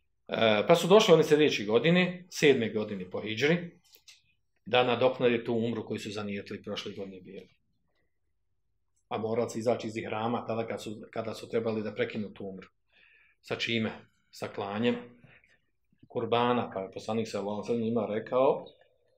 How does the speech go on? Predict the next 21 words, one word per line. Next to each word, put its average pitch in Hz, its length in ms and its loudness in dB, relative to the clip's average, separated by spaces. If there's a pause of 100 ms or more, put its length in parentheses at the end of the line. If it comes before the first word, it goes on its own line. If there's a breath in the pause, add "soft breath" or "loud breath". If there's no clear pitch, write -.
(320)
ovaj, 98 460 -2
prvo 120 140 0
obavijestio 123 520 2
šta 127 140 2
je 110 100 4
dogovoreno, 131 600 4
da 123 120 8
će 117 140 -6
sad - 220 4
vrat, 135 320 6
pa 135 80 2
će 131 160 2
obaviti 135 260 4
umru 127 140 -4
sljedeće 117 360 -2
godine. 95 300 -8
Ali - 100 -16
kaže, 113 260 0
hajde 113 240 0
sad, 131 460 -4 (180)
zakoljite 113 640 -2